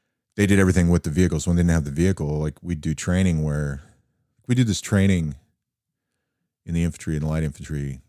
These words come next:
six-hour evaluation for a squad, two hours to plan, four hours to execute, whole kind of steps involved.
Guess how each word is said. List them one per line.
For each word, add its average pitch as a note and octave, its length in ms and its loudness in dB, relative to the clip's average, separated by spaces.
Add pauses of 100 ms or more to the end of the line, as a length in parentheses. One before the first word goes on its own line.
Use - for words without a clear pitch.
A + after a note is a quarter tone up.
(200)
six-hour D#2 720 -2 (180)
evaluation D2 580 -4
for C#2+ 120 -10
a C#2 40 -10
squad, C#2 340 -10 (640)
two F2+ 160 -6
hours D#2 160 -4
to - 60 -20
plan, D2+ 220 -6
four D2+ 200 -8
hours C#2+ 160 -8
to C2+ 60 -10
execute, C2+ 400 -14 (160)
whole E2 160 -4
kind D2 180 -8
of C#2+ 60 -10
steps - 240 -12
involved. C#2 340 -12